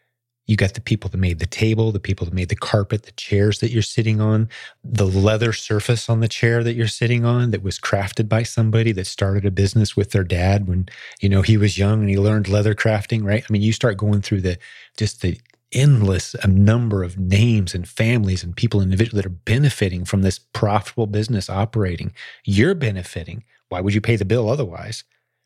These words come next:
If the food was terrible, they never brought you your food, you wouldn't pay the bill. You pay the bill because the food was worth the money you paid. You're benefiting on down to all the other people that went into. So just spend time thinking that way.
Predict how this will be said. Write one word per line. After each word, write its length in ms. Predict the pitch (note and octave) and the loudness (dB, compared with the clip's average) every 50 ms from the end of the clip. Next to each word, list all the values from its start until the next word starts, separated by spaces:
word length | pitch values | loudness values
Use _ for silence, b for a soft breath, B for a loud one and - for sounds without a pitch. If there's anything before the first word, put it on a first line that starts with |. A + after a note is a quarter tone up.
| _ - | _ -20
If 80 | - | -6
the 40 | - | 0
food 160 | - A#2 A2+ | 0 0 0
was 100 | G2 - | 0 -6
terrible, 400 | - - A2 C3 C3 G2+ F#2 F#2 | -4 -2 0 0 0 0 0 -2
they 80 | G2+ G2+ | 0 0
never 200 | G2 G2+ G2+ G#2 | 0 2 0 2
brought 200 | G2 G#2+ G2 G2 | 0 0 0 -2
you 100 | F#2 F2 | -6 -8
your 80 | E2+ | -10
food, 280 | E2 - B2+ C3 B2 G#2 | -6 -4 -2 -2 -2 -2
you 80 | F2+ F2+ | -4 -6
wouldn't 200 | F#2 F2+ F2+ - | -6 -8 -8 -8
pay 80 | F#2 | -6
the 80 | F#2 F2+ | -6 -2
bill. 160 | F#2 F#2+ G#2 | -2 0 0
You 100 | A2 G#2 | 0 0
pay 140 | - A#2 A#2+ | 0 0 0
the 100 | G2+ F#2 | 0 0
bill 180 | A#2+ C#3 D3 | 0 0 0
because 260 | B2+ G#2+ - G2+ F#2 - | 0 -2 -4 -6 -6 -6
the 60 | G2 | -6
food 200 | - - G2+ G2 | -4 -2 -2 -2
was 160 | G2+ - - | -2 -4 -4
worth 220 | - F#2+ F2+ - | -4 -4 -4 -2
the 80 | - G2+ | -2 -4
money 180 | F2+ F2+ F2 F2 | -4 -4 -6 -6
you 120 | F2+ F2+ | -8 -2
paid. 280 | - C3+ C3+ G#2 F2 B B B B B B B B B B B B _ _ _ _ _ _ _ - A2 | 0 0 0 0 -2 B B B B B B B B B B B B _ _ _ _ _ _ _ -2 2
You're 220 | G2 A#2+ D#3 F3 | 2 4 2 2
benefiting 580 | C#3 C3+ A2+ F#2 F2 E2 - - F#2 E2 E2 - - _ _ _ _ _ _ _ _ _ _ _ | 2 0 -2 -2 -4 -10 -12 -14 -14 -14 -14 -16 -16 _ _ _ _ _ _ _ _ _ _ _
on 220 | - A#2 B2+ B2 A#2 | -2 0 2 2 2
down 220 | A#2 A#2+ A2+ G#2 | 2 2 2 0
to 100 | F#2+ F2 | -2 -4
all 340 | - - A2 A#2 B2+ B2+ B2 | -2 0 2 2 2 2 2
the 100 | A#2 A#2+ | 0 0
other 100 | A2+ G#2+ | -2 -2
people 240 | - A#2+ A2 - G2 | -4 -4 -4 -4 -6
that 60 | F#2+ | -2
went 140 | G2+ G#2+ G#2 | 0 0 0
into. 160 | G2+ - F#2 | 0 -2 -4
So 140 | - - C3+ | -4 -2 -2
just 160 | F3 F3+ - | -2 -4 -6
spend 260 | - - F#3 F#3+ F#3+ | -4 -2 0 0 0
time 220 | - - F#3+ D3+ B2 | -2 -2 -2 -2 -2
thinking 380 | - - D#3 E3+ - - C3+ | 0 0 0 0 2 2 2
that 180 | A2 G2 F#2+ - | 2 2 2 2
way. 220 | F#2+ F#2 F2 F2 | 0 -2 -2 -4